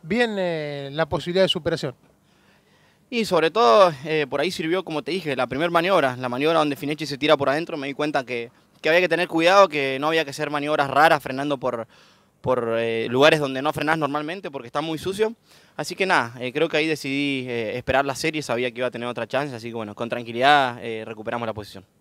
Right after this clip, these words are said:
Speaker 1: Ahora, ¿cómo se piensa para mañana después de lo que demostró el auto en esta batería?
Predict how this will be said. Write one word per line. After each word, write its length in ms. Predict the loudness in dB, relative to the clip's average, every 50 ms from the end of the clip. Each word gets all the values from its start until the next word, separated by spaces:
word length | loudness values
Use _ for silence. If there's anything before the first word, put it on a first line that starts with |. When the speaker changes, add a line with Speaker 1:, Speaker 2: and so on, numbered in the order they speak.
| _ _ _ _
Speaker 1:
Ahora, 300 | -8 -4 -2 0 0 0
¿cómo 200 | -2 -2 -2 -2
se 140 | -2 -2 -2
piensa 240 | -2 -2 -2 -2 0
para 180 | 2 2 2
mañana 380 | 4 2 2 2 2 2 2 2
después 300 | 2 0 0 2 2 2
de 60 | 2
lo 120 | 2 0 0
que 60 | 0
demostró 280 | 0 0 -2 -2 0
el 80 | 2 2
auto 160 | 2 2 0
en 60 | -4
esta 140 | -4 -2 -2
batería? 360 | -2 -2 -2 -2 -4 -4 -6